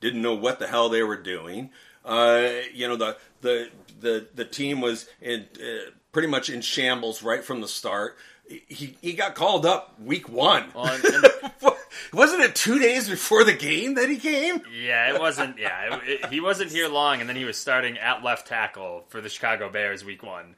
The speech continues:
Speaker 1: So,
Speaker 2: And a, a lot of it too, if, if we were thinking about some of the really bad moments from a couple of guys that we just talked about, whether it's Peters, the, the bad moments from Peters stood out to me was when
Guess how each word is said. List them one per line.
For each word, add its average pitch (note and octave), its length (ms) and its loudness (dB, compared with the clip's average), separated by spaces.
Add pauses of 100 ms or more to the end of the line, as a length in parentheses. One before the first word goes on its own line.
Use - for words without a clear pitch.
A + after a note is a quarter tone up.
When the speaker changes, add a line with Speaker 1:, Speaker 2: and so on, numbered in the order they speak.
Speaker 1:
So, C#3+ 480 4
Speaker 2:
And A#2+ 380 0 (180)
a, C#3 140 -2 (160)
a C#3+ 60 -2
lot F#3 280 2
of G3+ 100 -4
it A#2 200 -4
too, C3+ 340 -8
if, - 240 -12
if - 240 -18
we C#3 100 -10
were B2+ 220 -8
thinking C#3 200 -8
about A2 220 -6
some B2+ 140 -12
of A2 60 -10
the G2 100 -10
really A2+ 220 -8
bad G#2 420 -4
moments G2+ 460 -10
from G2 160 -14
a F#2 60 -12
couple A2+ 280 -10
of G2+ 60 -10
guys G2+ 300 -6
that G#2 120 -16
we G2+ 60 -18
just F#2+ 200 -18
talked G2 260 -10
about, G2 280 -8
whether F#2+ 180 -12
it's F2 200 -16
Peters, C3+ 520 -4 (340)
the, B2+ 220 -4
the A2 120 -2
bad E3 400 2
moments C#3 280 -4
from G#2 140 -16
Peters B2+ 400 -8
stood A#2 160 -8
out A#2 220 -4
to A2 60 -16
me G#2 440 -8 (160)
was G2 640 -14
when G2 320 -16